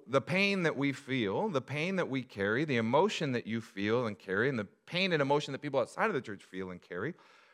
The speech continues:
Jesus understands that because he trusted people that would betray him. He knows what it's like to be hurt by people who should know better.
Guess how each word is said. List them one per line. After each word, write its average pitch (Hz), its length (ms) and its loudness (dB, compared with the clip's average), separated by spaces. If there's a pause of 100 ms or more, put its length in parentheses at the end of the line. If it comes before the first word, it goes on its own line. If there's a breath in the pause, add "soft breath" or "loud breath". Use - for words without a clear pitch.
(360 soft breath)
Jesus 160 400 2
understands 123 920 -4
that 67 220 -12 (1300)
because 120 240 2
he 160 100 0
trusted 135 460 0
people 92 300 -6
that 92 180 -6
would 85 260 -10
betray 87 400 -8
him. 73 160 -20 (3750)
He 120 80 -4
knows 143 280 0
what 127 120 0
it's 113 120 -6
like 104 220 -2 (680)
to 82 60 -20
be 87 100 -10
hurt 87 340 -10 (640)
by - 80 -14
people 90 340 -10
who 92 80 -14
should 101 360 -14
know 82 200 -16
better. - 300 -20